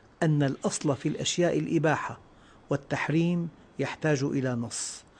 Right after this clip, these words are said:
أما في العبادات، فالأصل فيها الحظر، والعبادة الجديدة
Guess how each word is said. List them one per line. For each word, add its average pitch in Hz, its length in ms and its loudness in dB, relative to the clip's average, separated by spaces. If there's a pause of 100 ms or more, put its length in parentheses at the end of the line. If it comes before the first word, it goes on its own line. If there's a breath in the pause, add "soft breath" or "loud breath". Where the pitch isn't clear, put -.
(300 loud breath)
أما 202 200 6
في 165 140 0
العبادات، 127 680 -2 (380 loud breath)
فالأصل - 600 0
فيها 156 300 2
الحظر، 175 460 0 (680 loud breath)
والعبادة 151 920 4 (540)
الجديدة 151 760 4